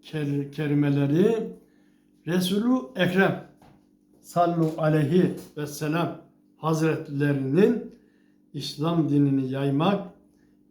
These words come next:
ve müşriklerin alaycı hallerine itifat etmemekle mükellef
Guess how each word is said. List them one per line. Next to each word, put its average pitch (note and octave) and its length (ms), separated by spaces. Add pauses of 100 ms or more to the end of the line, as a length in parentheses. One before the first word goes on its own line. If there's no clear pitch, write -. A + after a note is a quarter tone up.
ve F#3+ 160
müşriklerin D#3 1080 (600)
alaycı D#3 760
hallerine C#3+ 680 (1300)
itifat D3 800 (520)
etmemekle E3+ 840
mükellef D#3 680